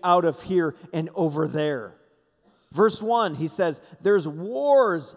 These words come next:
and battles. There's these, there's this arguing that's going on between you in the back row." Verse two says, "There's actually murders going on." Some commentators believe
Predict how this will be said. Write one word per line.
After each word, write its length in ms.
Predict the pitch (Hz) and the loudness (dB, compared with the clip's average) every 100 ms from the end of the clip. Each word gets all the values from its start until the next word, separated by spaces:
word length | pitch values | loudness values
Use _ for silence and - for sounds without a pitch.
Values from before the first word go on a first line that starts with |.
| - | -8
and 240 | 185 156 | -6 -4
battles. 680 | 226 202 254 247 160 123 - _ _ - | -2 0 0 -2 -4 -8 -16 _ _ -4
There's 180 | 185 | -4
these, 240 | 147 214 - - _ | -4 -8 -10 -18 _
there's 240 | 190 196 156 | -4 -4 -4
this 240 | 196 - _ | -8 -8 _
arguing 520 | 202 277 269 269 214 | -8 -6 -6 -6 -4
that's 180 | 185 170 | -4 -6
going 340 | - 190 185 180 | -4 -2 -2 -4
on 420 | 196 214 165 127 | -4 -4 -6 -8
between 360 | 139 170 185 | -12 -10 -8
you 140 | 165 147 | -8 -8
in 160 | 156 | -6
the 60 | 156 | -4
back 280 | 165 165 - | -2 -2 0
row." 300 | 165 127 98 _ _ _ _ - | 0 -2 -6 _ _ _ _ -2
Verse 220 | 208 208 | 0 0
two 200 | - 262 | -4 -4
says, 280 | - 185 - _ | -2 -4 -6 _
"There's 180 | - 214 | -2 -2
actually 580 | 247 233 247 - 277 269 | 0 -2 -4 -8 -8 -6
murders 720 | 220 202 226 285 320 269 143 | -4 -4 -2 -2 -2 -6 -4
going 340 | 185 180 165 | -4 -2 -2
on." 280 | 147 127 113 110 _ _ _ _ _ _ _ _ _ _ _ _ _ | -4 -6 -10 -20 _ _ _ _ _ _ _ _ _ _ _ _ _
Some 180 | - 247 | -8 -4
commentators 540 | 320 320 302 254 196 | -4 -4 -6 -8 -8
believe 240 | 202 240 | -8 -10